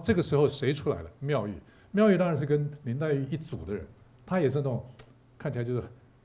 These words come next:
很纤细、很敏感什么。相对这两个贾宝-，薛宝钗跟这个史湘云是又粗又，又那个啊，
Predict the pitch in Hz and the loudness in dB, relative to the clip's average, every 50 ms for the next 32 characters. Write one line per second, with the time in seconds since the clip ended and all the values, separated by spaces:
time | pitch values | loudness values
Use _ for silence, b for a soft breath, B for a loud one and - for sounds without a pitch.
0 | _ _ _ _ _ _ _ - - - 127 120 107 - - - 151 143 147 147 | _ _ _ _ _ _ _ -12 -4 -2 -2 -2 -2 -4 -4 -4 -4 -4 -4 -6
1 | 147 - 143 117 - 113 107 110 110 110 123 120 120 98 92 90 95 90 98 92 | -6 -6 -6 -6 -6 -8 -8 -8 -6 -6 -6 -6 -6 -8 -8 -10 -12 -10 -12 -8
2 | - - 170 170 165 160 151 139 151 147 127 110 107 113 113 113 B B B B | -6 -4 -4 -2 -2 -2 -2 -2 -2 -2 -2 -2 -4 -4 -6 -8 B B B B
3 | B B B - 135 135 151 135 123 123 123 - - 160 147 147 120 110 123 139 | B B B -6 -4 -2 0 0 0 -2 -2 -2 -2 0 0 0 0 0 -2 -2
4 | 139 135 139 135 135 135 127 127 113 - - 120 113 131 131 123 120 117 117 143 | 0 0 -2 -2 -2 -2 -2 -2 -2 -4 -6 -6 -6 -4 -2 -2 -4 -4 -2 -2
5 | 151 143 127 135 - - 143 135 139 139 135 117 110 113 127 127 113 120 117 95 | 0 0 0 -2 -6 -6 -4 -2 0 0 0 0 0 -2 -2 -2 -2 -2 -4 -6
6 | 85 80 82 87 82 | -8 -10 -10 -12 -12